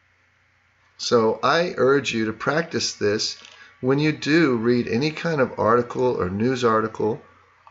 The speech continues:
or watch a video that's trying to give you some information. All right, on to the next thing here. Oh. Logical fallacies.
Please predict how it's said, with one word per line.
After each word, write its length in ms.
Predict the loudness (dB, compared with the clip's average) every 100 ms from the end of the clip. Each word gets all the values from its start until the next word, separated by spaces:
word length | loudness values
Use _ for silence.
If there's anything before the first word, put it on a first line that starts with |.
| _ -6
or 300 | 0 0 2
watch 380 | 2 0 0
a 60 | -4
video 440 | -2 0 4 4
that's 240 | 2 -2 -6
trying 460 | -4 0 0 0
to 160 | -4 -8
give 200 | -4 -4
you 120 | -4
some 180 | -4 -4
information. 680 | -6 -4 -2 -2 -4 -8 -12 _ _ _ _ _ _ _ _ _ _ -20 _ _ _ _ _ _ _ _ _ _ _ _ _ _ _ _ -20 -18 -6
All 100 | -4
right, 220 | -2 -2
on 200 | -4 -6
to 60 | -4
the 80 |
next 560 | -4 -4 -4 -8 -8 -14 _ _
thing 260 | -10 -8 -8
here. 260 | -10 -14 -16 _ _ _ _ -20 -20 _ _ _ _ _ _ _ _ -20 -12
Oh. 160 | -12 -12 _ -12 -12 -16 _ _ _ _ _ _ _ _ _ _ _ -20 _ _ _ _ _ _ _ _ _ _ _ _ _ _ _ _ _ _ _ _ _ _ -10
Logical 580 | 0 2 2 0 -4 -6
fallacies. 920 | 0 0 0 -2 -6 -8 -10 -10 -10